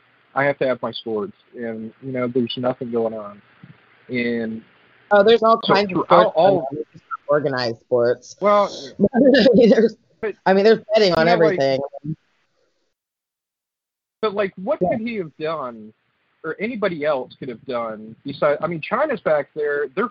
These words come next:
Speaker 1: fudging the numbers. They're not telling the whole truth of what the hell went on about them biting, a, I guess, a bat, apparently, and this,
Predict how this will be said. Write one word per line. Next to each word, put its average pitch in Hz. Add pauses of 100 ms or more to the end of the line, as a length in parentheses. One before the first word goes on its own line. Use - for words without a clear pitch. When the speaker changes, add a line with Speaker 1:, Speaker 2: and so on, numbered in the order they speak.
Speaker 1:
fudging 165
the 117
numbers. 123
They're 156
not 156
telling 151
the 123
whole 135 (100)
truth 139 (580)
of 139
what 185
the 151
hell 143
went 131
on 127
about 120
them 117
biting, 123
a, 113 (220)
I 127
guess, 147
a 120
bat, 120
apparently, 151
and 117 (180)
this, -